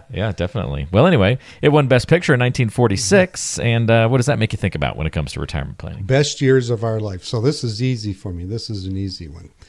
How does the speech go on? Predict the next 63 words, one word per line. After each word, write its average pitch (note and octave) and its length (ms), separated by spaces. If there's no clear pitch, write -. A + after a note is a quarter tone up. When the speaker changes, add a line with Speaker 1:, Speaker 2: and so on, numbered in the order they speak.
Speaker 2:
Because A#2 360
what C3 120
do C#3 160
I B2 140
do? G2 300
I A2+ 160
work A#2 400
with C#3+ 160
people A#2 320
to G#2+ 100
get G#2+ 220
them F#2+ 180
to A#2+ 420
and G#2+ 180
through G#2 220
retirement. F2+ 600
So A#2+ 180
the A2 100
best C3 360
years E3+ 220
of D3+ 60
your D3 200
life C#3 280
for A2 160
most F3 320
people G#2 340
are A2+ 140
gonna A#2+ 240
be A#2 260
the G#2 100
day B2 260
you D3+ 160
punch B2+ 380
that A2+ 240
clock G#2+ 320
for G#2 100
the F#2 160
last G2+ 480
time. D#2+ 340
I A#2+ 140
call B2+ 280
it - 80
the A2 100
second A#2 380
half G#2 280
of G#2 60
your F#2+ 100
life. F2+ 340
Now, A2 120
you've G2 320
worked D3+ 260
all C#3 180
those B2 280
years, B2 380
you G2 60
planned D3 480
all B2+ 140
those A#2+ 320
years, A#2 240
you've G#2 140
done A2 240
ordinary C#3+ 540
things C3 480